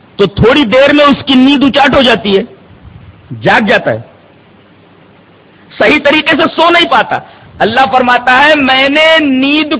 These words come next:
کو تمہاری پورا کرنے کے لیے رات بنا دی ہے۔ رات بالکل نیند کے موافق ہے۔ اس طرح تمہاری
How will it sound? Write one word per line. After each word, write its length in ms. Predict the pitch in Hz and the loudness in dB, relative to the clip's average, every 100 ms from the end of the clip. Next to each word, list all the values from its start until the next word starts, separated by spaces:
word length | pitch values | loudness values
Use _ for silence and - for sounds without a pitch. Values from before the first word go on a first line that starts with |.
| - | -2
کو 160 | 294 294 320 339 320 - - - - - - - - - _ - | 2 4 4 4 2 -2 -14 -20 -20 -20 -20 -20 -20 -20 _ -4
تمہاری 580 | 208 175 226 302 285 254 - | 0 2 2 2 0 -2 -4
پورا 360 | 262 285 330 349 - | 0 2 2 0 0
کرنے 280 | 339 330 330 | 0 2 0
کے 240 | - 311 294 | 0 0 0
لیے 420 | 277 277 311 311 | 2 2 4 2
رات 440 | 269 269 302 302 | 2 2 2 0
بنا 320 | 294 311 302 294 | 0 2 2 0
دی 180 | 277 240 | 0 2
ہے۔ 220 | 190 127 - - - _ _ _ _ - _ _ _ _ _ - - _ _ _ - - - | 2 0 -4 -16 -20 _ _ _ _ -20 _ _ _ _ _ -20 -20 _ _ _ -20 -20 -12
رات 480 | 120 139 190 294 302 | -6 -2 2 0 -2
بالکل 420 | 202 302 320 349 320 | -4 -4 -2 -2 0
نیند 340 | 311 330 339 | 2 0 0
کے 240 | 349 - 330 | -2 -2 0
موافق 540 | 330 311 302 302 - | 2 2 0 -4 0
ہے۔ 120 | 185 294 - - - - _ - _ - - - _ _ _ - - - - _ - - - - _ - _ - - - - _ _ _ _ _ - | 0 0 -2 -18 -20 -20 _ -20 _ -20 -20 -20 _ _ _ -20 -20 -20 -20 _ -20 -20 -20 -20 _ -20 _ -20 -20 -20 -20 _ _ _ _ _ -10
اس 120 | 214 - | -8 -2
طرح 160 | 220 | -2
تمہاری 400 | 226 220 180 254 | 0 0 0 2